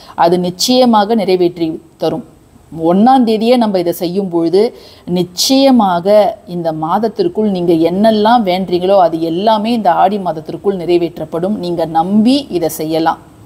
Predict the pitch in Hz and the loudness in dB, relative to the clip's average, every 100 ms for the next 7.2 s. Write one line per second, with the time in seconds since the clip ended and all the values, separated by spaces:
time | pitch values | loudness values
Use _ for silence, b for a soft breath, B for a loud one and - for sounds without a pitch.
0 | B B B B B 170 165 226 269 254 | B B B B B 0 4 4 2 2
1 | 214 196 220 220 196 196 226 269 202 208 | 0 0 0 0 2 2 2 4 2 0
2 | 214 208 180 180 208 214 175 175 196 190 | 0 0 0 0 0 -2 -2 -2 -2 -2
3 | 170 170 170 160 160 180 175 175 180 208 | 0 0 0 -2 -2 -4 -2 -4 0 2
4 | 233 202 185 185 170 175 170 196 349 233 | 2 4 4 4 2 -4 -4 -4 -2 -2
5 | 202 180 180 - 262 226 180 190 226 214 | -4 -4 -6 -4 -2 -2 -2 0 0 2
6 | 180 185 185 165 160 254 208 196 180 165 | 2 2 2 -2 -2 -2 -2 -4 -6 -4
7 | 165 196 | 2 2